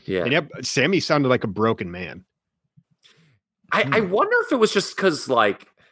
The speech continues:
Speaker 1: I, I, again, I, I, I go back, like, the finish was just so bad.
Speaker 2: Mm-hmm.
Speaker 3: Yeah.
Speaker 2: I, and I think Kevin kinda came out with a little bit of a
Speaker 1: A
Speaker 2: poo-poo
Speaker 1: boo-boo face?
Speaker 2: face.
Speaker 1: <laughs> Yeah,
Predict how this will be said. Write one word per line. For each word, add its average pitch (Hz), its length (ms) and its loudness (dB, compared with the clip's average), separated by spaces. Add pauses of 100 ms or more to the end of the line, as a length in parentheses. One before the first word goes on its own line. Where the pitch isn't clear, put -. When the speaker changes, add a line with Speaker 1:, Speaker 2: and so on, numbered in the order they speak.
(400)
Speaker 1:
I, 254 160 0 (100)
I, - 180 -10
again, 180 480 0
I, 165 300 0 (500)
I, 233 120 4
I 339 40 -2
go 349 160 2
back, 113 520 0 (560)
like, 131 200 0
the 160 140 2
finish - 520 0
was 127 140 0
just 120 200 -6 (100)
so 302 480 2
bad. 208 460 2 (160)
Speaker 2:
Mm-hmm. 101 220 -4 (300)
Speaker 3:
Yeah. 73 280 -8 (440)
Speaker 2:
I, 147 120 0 (120)
and 147 140 2
I 180 120 2
think 180 280 -2 (540)
Kevin 240 500 0 (280)
kinda 120 380 0 (160)
came 123 260 0
out 120 120 2
with 107 100 -8
a 117 40 -4
little 107 240 2
bit 101 160 -2
of 92 140 -6
a 87 240 -6 (640)
Speaker 1:
A - 80 0
Speaker 2:
poo-poo 151 220 2
Speaker 1:
boo-boo 240 160 2
face? 160 500 2
Speaker 2:
face. - 20 -8
Speaker 1:
<laughs> - 0 -
Yeah, 180 320 2